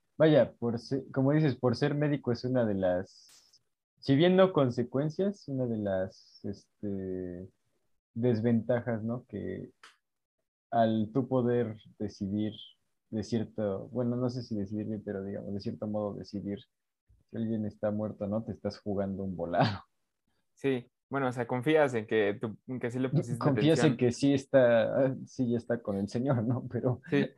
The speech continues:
Speaker 2: <laughs> lo único que confías es que si no te hayas dormido en esa clase de Zoom, ¿no? Pero, <laughs> pero pues como de todos modos está un poquito intenso. Y más que nada,
Speaker 1: Sí, no inventes.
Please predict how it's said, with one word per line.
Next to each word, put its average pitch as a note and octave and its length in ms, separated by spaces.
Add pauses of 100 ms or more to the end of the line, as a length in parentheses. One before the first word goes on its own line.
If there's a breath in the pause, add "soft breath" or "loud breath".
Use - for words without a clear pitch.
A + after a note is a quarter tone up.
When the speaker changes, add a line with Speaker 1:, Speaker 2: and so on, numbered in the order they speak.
(120)
Speaker 2:
<laughs> F3 420
lo C#3 140
único D3+ 240
que A#2 60
confías B2+ 400
es C3 120
que C3 100
si B2+ 120
no B2+ 200
te C3 80
hayas B2 180
dormido A#2 300
en A#2 120
esa A#2+ 160
clase A#2+ 300
de A2 80
Zoom, C#3 280
¿no? A#2 200 (340)
Pero, C#3 300
<laughs> - 760 (1300 loud breath)
pero A#2 220
pues A#2 180
como A#2+ 340
de A#2+ 80
todos C#3+ 220
modos C#3+ 260
está - 200
un C3 100
poquito A#2 320
intenso. A2+ 500 (480)
Y - 80
más D3 240
que G3 100
nada, C#3+ 400
Speaker 1:
Sí, - 60
no - 120
inventes. - 560